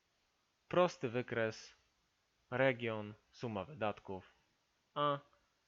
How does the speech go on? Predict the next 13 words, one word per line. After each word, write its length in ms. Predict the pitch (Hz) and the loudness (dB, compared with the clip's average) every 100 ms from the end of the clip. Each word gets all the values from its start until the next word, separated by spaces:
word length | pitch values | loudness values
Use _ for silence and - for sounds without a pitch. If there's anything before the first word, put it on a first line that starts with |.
| _ _ _ _ _ _ | _ _ _ _ _ _
oko 320 | - 110 107 101 | -2 -2 -2 -6
cieszy 360 | 104 95 98 | -6 -6 -6
się 320 | - 87 87 | -8 -8 -8
na 160 | 92 120 | -4 -6
widok 360 | 107 95 90 - | -4 -4 -6 -6
takiego 600 | 101 - 85 90 85 - _ _ _ _ _ _ | -12 -8 -8 -6 -6 -8 _ _ _ _ _ _
wykresu. 520 | - 110 - - - - _ _ _ _ _ - - - _ - | -8 -8 -6 -10 -10 -20 _ _ _ _ _ -20 -20 -20 _ -16
Dzięki 400 | 104 165 170 160 | -2 -2 0 -4
za 120 | 160 | -4
uwagę 500 | 147 143 143 139 139 | -2 -2 0 -2 -4
i 500 | - 107 107 107 110 _ _ - | -8 -8 -4 -6 -8 _ _ -12
zapraszam 600 | 107 98 107 104 101 98 | -6 -4 -4 -4 -6 -10
Cię 400 | - 90 90 | -10 -8 -8